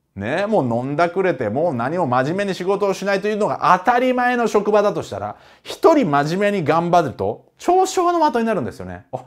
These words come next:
い、どうしたんだよ。そんなに頑張っちゃってどうしたの？おいおい、俺たちと一緒にさ、遊ばないか？」って、そういうお誘い受けたことありませんか？私もどこでとは言いませんけどもですね、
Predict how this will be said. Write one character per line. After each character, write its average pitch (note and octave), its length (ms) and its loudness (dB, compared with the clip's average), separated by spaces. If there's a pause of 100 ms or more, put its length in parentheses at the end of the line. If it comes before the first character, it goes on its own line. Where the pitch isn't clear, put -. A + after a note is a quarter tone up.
い、 G#2+ 80 0
ど F#3+ 200 2
う G3+ 40 0
し - 80 -16
た D3 140 0
ん F#2+ 100 -6
だ E2+ 120 -10
よ。 D2 100 -10 (540)
そ D#3 400 -2
ん A#3+ 120 -4
な B3 100 4
に B3 140 0
頑 A3+ 220 4
張 B3 140 4
っ - 20 -10
ち A#3+ 60 0
ゃ G#3+ 60 4
っ D#3+ 40 -4
て D#3+ 60 -2
ど C3 280 4
う F#3+ 60 4
し - 120 -8
た C4 180 4
の？ C3+ 480 4
お F3+ 200 4
い F3 40 2
お C#3+ 240 -2
い、 B2+ 40 0
俺 F3+ 120 2
た G#3+ 140 0
ち - 80 -10
と B2+ 100 -6
一 A2 100 -6
緒 - 160 -4
に C#3 120 -6
さ、 C3+ 400 2 (400)
遊 A#2 480 0
ば D#3 200 -2
な D#3 200 -6
い A2+ 100 -8
か？」 F#2+ 460 -8
っ - 40 -20
て、 - 80 -18
そ G#3 440 4
う A3+ 40 6
い A3 60 0
う G#3 240 4
お F3+ 300 -2
誘 E3 80 0
い D3 40 -2
受 C#3+ 160 -2
け - 20 0
た F#2+ 80 -8
こ F2 80 -14
と - 100 -20
あ A#2+ 120 -2
り D3+ 80 -4
ま F3 80 -8
せ F3 100 -6
ん D#3 80 -6
か？ F2+ 160 -16 (280)
私 B3+ 380 6
も F3+ 280 0
ど C#4+ 220 6
こ G#3 200 2
で C4 140 6
と A3+ 120 -2
は C3 80 -2
言 B2+ 100 -2
い C3+ 40 -2
ま C#3 120 -4
せ D#3 120 -4
ん C3 40 -4
け A2 80 -4
ど F#2 80 -8
も F2 60 -14
で F2 60 -16
す A2+ 100 -10
ね、 B2+ 320 -2